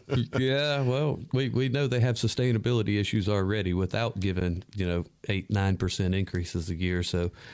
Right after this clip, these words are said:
Speaker 1: Yeah.
Speaker 2: yeah, that, that's, that's the whole thing
Speaker 1: It
Speaker 2: is,
Speaker 1: won't
Speaker 2: hey, that's,
Speaker 1: happen every
Speaker 2: that's,
Speaker 1: year. Yeah.
Speaker 2: yeah, that's great for the beneficiaries 'cause every,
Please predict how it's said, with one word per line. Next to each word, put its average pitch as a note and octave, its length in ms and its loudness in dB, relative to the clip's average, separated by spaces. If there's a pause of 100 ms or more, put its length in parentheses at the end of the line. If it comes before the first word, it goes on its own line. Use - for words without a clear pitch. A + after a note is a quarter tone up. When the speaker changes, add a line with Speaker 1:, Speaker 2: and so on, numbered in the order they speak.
Speaker 1:
Yeah. F2+ 260 2
Speaker 2:
yeah, F2+ 200 0
that, F#2+ 240 -2
that's, A2 300 -2
that's G#2+ 240 -2
the G2 100 0
whole G2 160 2
thing F#2+ 280 0
Speaker 1:
It F#2 80 0
Speaker 2:
is, A2+ 60 2
Speaker 1:
won't A2+ 200 2
Speaker 2:
hey, A2 80 2
that's, G2+ 220 -2
Speaker 1:
happen F2+ 80 2
every D#2+ 280 0
Speaker 2:
that's, C2+ 140 0
Speaker 1:
year. G#1+ 160 -4 (120)
Yeah. F#2+ 300 -4
Speaker 2:
yeah, A2+ 240 2
that's G#2 240 -2
great A2 360 0
for - 100 -2
the A2 100 0
beneficiaries A2+ 920 0
'cause F#2 300 -2
every, G2 300 0